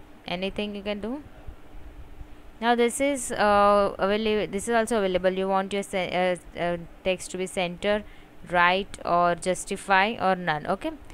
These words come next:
Now this is, uh, available, this is useful when we, when you use something like paragraph text and, or you can edit a document, okay? So this is all, all about this, uh, text. And when, if you want, uh, this much, uh, o-, if you want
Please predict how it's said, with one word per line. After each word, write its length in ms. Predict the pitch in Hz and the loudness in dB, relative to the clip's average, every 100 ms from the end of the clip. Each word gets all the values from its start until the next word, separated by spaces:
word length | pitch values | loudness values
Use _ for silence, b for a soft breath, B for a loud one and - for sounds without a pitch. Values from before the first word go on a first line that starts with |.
| B - | B -4
Now 120 | 208 220 | 0 2
this 180 | 247 | 0
is, 260 | 302 311 277 | 0 -2 2
uh, 180 | 277 - | 4 6
available, 600 | 202 233 262 240 262 262 | 4 4 4 4 2 2
this 160 | 233 269 | 0 -2
is 120 | 247 | 0
useful 500 | 240 233 - 254 254 | 0 0 0 0 2
when 240 | 226 214 | 2 2
we, 280 | 208 220 214 | 0 -2 -2
when 260 | 185 196 208 | 0 0 2
you 80 | 214 | 2
use 320 | 208 208 226 | 2 0 0
something 520 | 233 196 196 208 214 | 0 0 -2 -4 -2
like 340 | 202 190 190 - | 0 2 2 4
paragraph 540 | 175 175 185 190 - | 4 4 4 2 2
text 380 | 190 208 - - | -2 -2 -4 -12
and, 280 | - 180 180 | -6 -4 -4
or 180 | 175 185 | -2 -2
you 60 | 180 | 0
can 260 | 185 190 185 | -4 -4 -2
edit 320 | 175 170 175 | -2 -2 -2
a 80 | 180 | 2
document, 600 | 165 - 202 220 285 - | 2 0 -2 -2 -2 0
okay? 280 | 196 196 311 - B B B B B - | 0 0 -4 -6 B B B B B -12
So 120 | 202 240 | -2 0
this 220 | 247 240 | 0 -2
is 160 | 285 | -2
all, 240 | 247 240 247 | 4 6 8
all 320 | 170 214 220 | 8 8 6
about 220 | 214 208 | 6 4
this, 200 | 220 - | 2 0
uh, 280 | 196 175 180 | 2 4 4
text. 400 | 180 180 - - | 4 2 2 -2
And 220 | - 196 202 | 0 2 2
when, 240 | 214 226 | 2 2
if 180 | 233 - | 0 2
you 100 | 240 | 4
want, 440 | 202 196 247 262 - | 6 4 4 -2 2
uh, 180 | 196 196 | 4 4
this 300 | 202 208 214 | 2 -2 0
much, 320 | 220 240 - | 0 0 0
uh, 160 | 190 - | 0 0
o-, 180 | 196 - | -2 -2
if 200 | 220 - | -2 0
you 100 | 247 | 2
want 360 | 240 262 262 | 2 2 -4